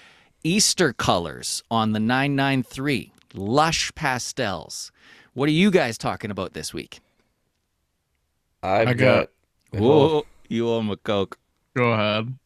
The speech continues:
Speaker 2: No, I don't even want to anymore.
Speaker 3: <laughs> All right, I'll go. I got another Travis Scott Jordan one low.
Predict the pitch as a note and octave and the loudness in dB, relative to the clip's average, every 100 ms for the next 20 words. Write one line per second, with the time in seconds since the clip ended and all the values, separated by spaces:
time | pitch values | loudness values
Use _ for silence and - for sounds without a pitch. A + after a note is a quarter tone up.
0 | _ _ _ _ _ G2 G#2 G#2 F#2+ G2+ | _ _ _ _ _ -2 2 4 4 2
1 | G2+ G2 G2 F#2+ F2+ F2 F2+ F2 F2 _ | -2 -4 -4 -2 -4 -4 -6 -8 -10 _
2 | _ _ _ _ _ - E5+ E5 E5+ E5+ | _ _ _ _ _ -18 -16 -16 -16 -18
3 | D#5+ D#5 - _ _ _ - E3 D3+ D3 | -20 -20 -20 _ _ _ 0 4 6 8
4 | D3+ D#3 D3 A#2 G#2+ A2 C#3 C#3 C3+ B2+ | 8 8 6 6 4 4 2 4 4 4
5 | C3 B2+ A2 - - C3+ C3 A#2+ - C#3 | 2 0 -2 -4 -4 0 0 0 -2 -2
6 | C3 A2+ A#2+ A#2+ A#2 A#2 A#2 A#2 G#2+ G#2+ | -2 -2 -4 -4 -4 -4 -4 -2 -4 -4
7 | G2 F2+ | -6 -8